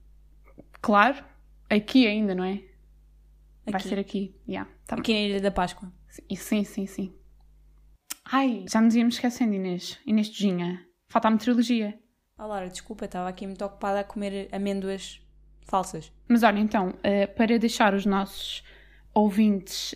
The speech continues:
Speaker 1: bem informados, é para dizer que às dez e dez vai chover, ao meio-dia e doze vai cair granizo e às quinze e quinze vai estar sol.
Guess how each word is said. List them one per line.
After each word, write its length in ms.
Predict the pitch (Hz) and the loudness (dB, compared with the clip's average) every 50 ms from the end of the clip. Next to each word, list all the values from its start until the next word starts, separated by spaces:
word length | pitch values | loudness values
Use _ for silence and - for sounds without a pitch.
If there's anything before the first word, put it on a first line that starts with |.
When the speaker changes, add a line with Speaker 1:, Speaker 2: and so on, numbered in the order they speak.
| - - | -12 -10
Speaker 1:
bem 280 | 185 175 208 202 202 208 | -2 0 2 2 4 2
informados, 760 | 208 - - 214 196 190 180 175 175 170 180 220 247 - - - | 0 0 0 0 2 2 2 2 0 0 0 -2 -2 -4 -4 -2
é 140 | - 208 196 | 0 0 0
para 180 | 202 - - 254 | 2 2 2 2
dizer 440 | 208 220 220 196 185 170 170 170 - | 2 2 0 0 0 -2 -2 -4 -4
que 240 | - 220 180 - 202 - - - - - - - - - - - | -2 0 0 0 -4 -10 -16 -14 -12 -12 -10 -10 -12 -12 2 4
às 220 | 233 226 240 220 | 6 6 6 6
dez 220 | 208 262 269 269 | 6 6 6 8
e 120 | 269 269 240 | 6 4 4
dez 460 | 226 214 208 220 254 262 - - - - - _ - | 4 2 2 0 0 -2 -6 -10 -14 -16 -18 _ -2
vai 160 | 196 185 190 | -2 -2 -2
chover, 440 | - - - 180 180 165 165 190 254 - - - - - - - - - - - - - - - | -2 -4 -4 -4 -2 -2 0 0 -2 -2 -4 -8 -14 -14 -14 -16 -16 -18 -18 -18 -16 -16 -2 0
ao 140 | - 214 208 | 2 4 4
meio-dia 420 | 208 208 202 208 202 226 214 208 | 4 2 2 2 2 2 2 2
e 20 | 208 | 2
doze 500 | 180 208 196 185 180 180 - - - - - - - | 2 0 0 0 0 -2 -8 -14 -16 -18 -18 -12 -4
vai 180 | 190 190 185 180 | -2 -2 -2 0
cair 260 | - 196 185 185 190 | -2 -2 -2 -2 -2
granizo 680 | 196 196 208 226 226 208 208 208 202 233 277 320 - - - - - - - | 0 2 4 4 6 4 4 2 2 2 0 0 -2 -6 -14 -20 -20 -16 2
e 400 | - 311 330 320 349 - - - - - - - - - - | 4 6 6 6 4 2 -2 -10 -20 -20 -20 -20 -20 -4 0
às 260 | - 208 202 - - | 0 0 0 -2 -4
quinze 300 | - - 302 302 294 294 | 4 8 8 8 8 6
e 40 | 302 | 4
quinze 400 | 302 294 277 247 254 269 269 - - - | 2 4 4 4 6 4 2 -2 -8 -4
vai 160 | 214 196 196 | -2 -2 -2
estar 200 | - - 233 262 | 0 0 0 0
sol. 240 | - - 214 - | 0 -4 -8 -10